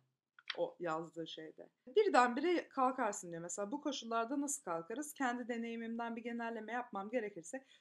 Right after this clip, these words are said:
çoğu zaman herhangi bir mücadele ya da karar olmadan kalkarız. "Birdenbire kalkmamız gerektiğini anlarız." demiş. Şöyle uzun bir anlatımı var. Ama Rollo May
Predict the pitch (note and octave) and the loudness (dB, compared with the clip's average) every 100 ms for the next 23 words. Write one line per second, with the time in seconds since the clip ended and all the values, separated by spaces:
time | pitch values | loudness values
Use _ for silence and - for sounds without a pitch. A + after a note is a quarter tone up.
0 | _ - C#4+ A3+ F3+ G3+ C4+ - _ _ | _ 0 2 2 0 0 -2 -4 _ _
1 | B3+ B3+ B3+ C4 B3+ G#3 F3+ C4+ D#4 - | 2 2 4 2 2 -2 0 -2 -2 -10
2 | _ _ - A3 B3+ A#3+ G3 F#3+ A3 C4+ | _ _ -8 0 4 4 4 0 2 2
3 | A3 B3+ C#4 B3+ A#3 G3 F3 F#3 C4+ C4+ | 0 0 2 2 2 0 -2 0 0 2
4 | A#3+ G#3 G#3 D3+ - - - - _ - | 0 0 -2 -10 -10 -12 -12 -16 _ -12
5 | - - E4 F#4+ D#4+ A3+ G#3+ - C#4+ C#4+ | -4 2 8 10 8 6 2 2 0 2
6 | C4 G#3+ F#3+ F3+ - C#4+ A3+ F#3+ D#3 - | -2 0 -2 -2 -2 0 0 -2 -2 -4
7 | - _ _ _ - E3+ - - _ _ | -6 _ _ _ -8 -6 -8 -14 _ _
8 | _ _ - - - A#3+ G3 - - _ | _ _ -20 -12 -2 0 0 -4 -10 _
9 | - - - A3+ B3 G#3 G3+ B3+ - _ | -20 -18 -12 -4 -2 -2 -2 -4 -8 _
10 | _ _ - - _ _ _ - G#3 G#3 | _ _ -20 -20 _ _ _ 0 0 0
11 | G#3 G3+ E3+ F3+ D4+ D#4+ _ _ _ A#3 | -6 -8 -6 -2 -4 -6 _ _ _ 2
12 | D4 - A3 A#3 C4 C4 B3+ | 2 4 2 4 4 2 -2